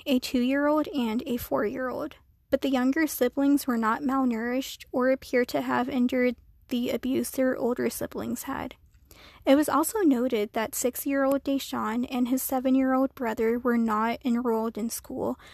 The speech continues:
so they were literally held captive in their own home by people who were supposed to love and care for them. Anthony Jose Archipique Martinez, Elizabeth Archipique Martinez, and Anne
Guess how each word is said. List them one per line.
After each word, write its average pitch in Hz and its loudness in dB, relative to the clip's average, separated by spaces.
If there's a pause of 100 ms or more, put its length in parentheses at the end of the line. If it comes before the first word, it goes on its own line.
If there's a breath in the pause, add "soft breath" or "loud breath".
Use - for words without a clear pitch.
(180 loud breath)
so 254 6
they 254 0
were 247 2
literally 254 -2
held 247 -4
captive - -6
in 240 0
their 233 -4
own 226 -2
home 226 -2
by 214 -2
people 254 -2
who 247 0
were 240 4
supposed - -4
to 254 0
love 233 0
and 233 0
care 208 -4
for 214 -8
them. 247 -8 (640 loud breath)
Anthony 285 6
Jose 262 4
Archipique 247 0
Martinez, 294 0 (420 loud breath)
Elizabeth 262 4
Archipique 269 0
Martinez, 262 0
and 240 -4
Anne 247 -2